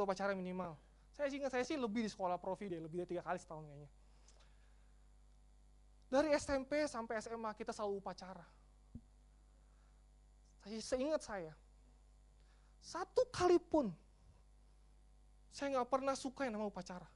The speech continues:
Ada di sini suka upacara? Oh, mungkin kalau yang hobi paskibrata ya.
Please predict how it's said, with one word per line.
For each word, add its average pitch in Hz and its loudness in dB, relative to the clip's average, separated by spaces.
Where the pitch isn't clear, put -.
Ada 226 -6
di 277 -4
sini 320 -6
suka 320 -10
upacara? 359 -6
Oh, 208 2
mungkin 226 -2
kalau 220 0
yang 208 -4
hobi 202 -2
paskibrata 196 -4
ya. 175 -6